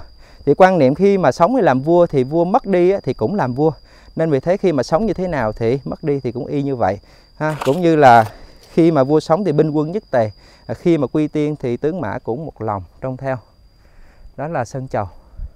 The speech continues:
Đây là đỉnh cao của nghệ thuật, à, tạc tượng, à, của, à, đất nước của chúng ta vào cái giai đoạn, à,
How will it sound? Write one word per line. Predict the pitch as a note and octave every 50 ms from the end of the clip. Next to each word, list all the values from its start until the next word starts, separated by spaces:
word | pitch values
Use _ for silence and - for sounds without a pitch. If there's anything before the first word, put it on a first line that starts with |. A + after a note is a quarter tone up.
| _ _ _ - - _ _ _ _ _ _ _ - - _ _ _ _ _ _ _ _ _ - -
Đây | - D3+ D3+
là | D#3 D3 C3 B2+ B2+ B2 A#2+
đỉnh | C#3 B2 C#3 G#3
cao | - G3 F3+ E3 E3 D#3+ D#3+
của | - C3+ D#3
nghệ | F#3 C#3+ A#2
thuật, | A#2 - C3 A#2+ - -
à, | A#2 A#2 A2+
tạc | - A2+ G#2 - -
tượng, | - B2 A2 G#2 G#2 B2 B2+
à, | B2+ B2 A#2 A#2
của, | A2 - A2+ C3 E3
à, | F3 E3 D#3 D3+ D3+ D3+ - - - -
đất | E3 E3 -
nước | G3+ G3+ G#3
của | G#3 F3+
chúng | F3 F3+
ta | F3 D3+ C#3+ C#3+
vào | C3+ B2+ A#2+ A2+ A2
cái | G#2+ - C3+ D3+ E3
giai | D#3 C3 B2
đoạn, | A2 F#2+ G2 G2 G#2 A2+
à, | A2+ A2+ A2+ A#2